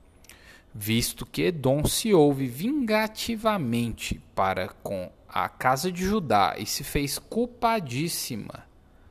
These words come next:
culpadíssimo quando se vingou dela, assim diz o Senhor Deus: Também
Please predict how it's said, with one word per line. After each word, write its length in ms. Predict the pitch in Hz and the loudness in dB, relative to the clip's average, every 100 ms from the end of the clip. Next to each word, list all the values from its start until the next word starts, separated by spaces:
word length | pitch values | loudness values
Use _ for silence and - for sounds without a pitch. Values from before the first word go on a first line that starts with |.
| - - | -20 -10
culpadíssimo 920 | - 214 247 170 139 170 - 104 90 - - - - - - | -8 0 2 2 0 0 -2 -8 -12 -16 -20 -20 -20 -20 -8
quando 300 | 113 107 101 | -4 -2 -2
se 180 | - 113 | -4 -4
vingou 440 | 143 180 151 170 | -4 2 4 4
dela, 480 | 143 107 110 120 127 - - - - - - | 4 4 4 0 -4 -16 -20 -20 -20 -20 -8
assim 460 | - 254 - 185 180 | -2 0 0 0 0
diz 220 | 170 175 | -2 -4
o 80 | 175 | -4
Senhor 520 | - 208 156 104 101 | -6 -4 0 0 -2
Deus: 520 | - 104 98 - - - - - - - - - - - _ - - - - - - - | -2 -2 -2 -6 -8 -10 -10 -20 -20 -20 -20 -20 -20 -20 _ -20 -20 -20 -20 -20 -14 -6
Também 480 | 113 107 110 104 | -2 0 0 -2